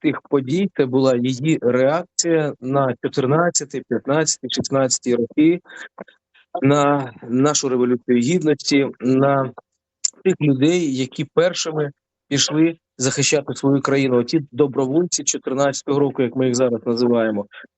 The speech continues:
Василь Сліпак дійсно був один із перших відомих публічних осіб, мит-, митців потужних, які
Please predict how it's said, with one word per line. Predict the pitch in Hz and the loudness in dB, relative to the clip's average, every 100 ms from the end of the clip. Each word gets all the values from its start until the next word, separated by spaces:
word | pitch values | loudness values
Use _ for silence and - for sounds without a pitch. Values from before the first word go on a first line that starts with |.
| - - | -20 -16
Василь | - 117 143 196 | -2 0 0 -4
Сліпак | 185 170 170 190 175 143 | -4 -4 -2 0 -2 -4
дійсно | 139 170 196 170 | -4 -2 -2 -2
був | 156 160 147 | 2 2 2
один | 147 165 | 0 0
із | 160 | 0
перших | - 175 160 - 156 - - - | 0 0 0 -2 -4 -6 -20 -12
відомих | 127 165 147 180 156 123 107 - _ - | -2 -2 2 2 2 -2 -6 -14 _ -4
публічних | 151 135 156 - 135 - | -2 2 0 0 -6 -4
осіб, | 139 - 175 175 _ - - - - - | -4 -2 -2 -2 _ -20 -20 -20 -10 0
мит-, | 143 160 | 2 2
митців | - 160 143 - 175 180 - _ _ _ | 0 0 0 -4 -4 -8 -10 _ _ _
потужних, | 160 160 175 170 156 151 - | -2 0 2 2 2 -2 0
які | 131 143 165 160 | 0 0 2 0